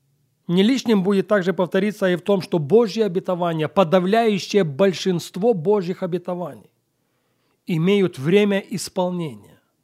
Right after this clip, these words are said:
Почему? Потому что наш духовный возраст должен соответствовать Божьим обетованиям в нашей жизни. Мы знаем, что написано в послании к евреям, не так ли?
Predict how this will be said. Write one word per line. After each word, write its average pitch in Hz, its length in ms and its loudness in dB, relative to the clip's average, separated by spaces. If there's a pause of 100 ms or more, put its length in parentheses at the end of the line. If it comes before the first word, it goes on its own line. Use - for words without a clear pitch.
Почему? 180 680 -4 (440)
Потому 175 400 2
что 170 240 -2
наш 202 380 -2
духовный 208 760 0
возраст 175 680 2
должен 185 500 2
соответствовать 175 920 -4
Божьим 180 600 0
обетованиям 156 1000 -2 (400)
в 120 160 -12
нашей 147 680 -4 (240)
жизни. 110 520 -14 (960)
Мы 196 140 2
знаем, 190 320 0
что 190 100 -2
написано 185 460 -2
в - 40 -6
послании 190 520 -2
к - 100 -16
евреям, 190 400 -2
не 139 100 -4
так 190 240 -6
ли? 254 200 -12